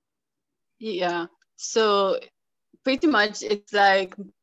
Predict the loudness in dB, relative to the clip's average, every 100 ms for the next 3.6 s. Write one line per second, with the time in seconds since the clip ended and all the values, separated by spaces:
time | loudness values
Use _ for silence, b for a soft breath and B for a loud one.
0 | _ -6 -4 -2 -4 -4 -2 0 0 -2
1 | -4 -2 -2 -2 -2 0 -2 -2 -2 -2
2 | 0 2 2 0 -4 -4 -4 -4 -2 -2
3 | -2 -8 -4 -4 -4 -8